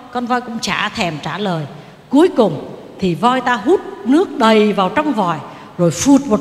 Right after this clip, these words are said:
cái vào con chuột. Thế là một, chỉ phụt một,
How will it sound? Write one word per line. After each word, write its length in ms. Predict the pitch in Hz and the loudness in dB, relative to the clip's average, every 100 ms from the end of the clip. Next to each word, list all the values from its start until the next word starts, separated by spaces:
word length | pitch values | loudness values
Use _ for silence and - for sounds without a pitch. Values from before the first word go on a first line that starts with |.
| - | -2
cái 240 | 196 240 | -6 -4
vào 220 | 220 170 147 | -4 -4 -2
con 160 | 208 202 | -4 -4
chuột. 200 | 208 165 - - - - - _ _ _ | -4 -6 -8 -20 -20 -20 -20 _ _ _
Thế 180 | 214 262 | -4 -2
là 220 | 254 175 | -2 -4
một, 160 | 170 170 - - - | -4 -8 -10 -20 -16
chỉ 180 | - 208 | -6 -4
phụt 240 | 214 233 220 | -2 -2 -2
một, 160 | 214 | -4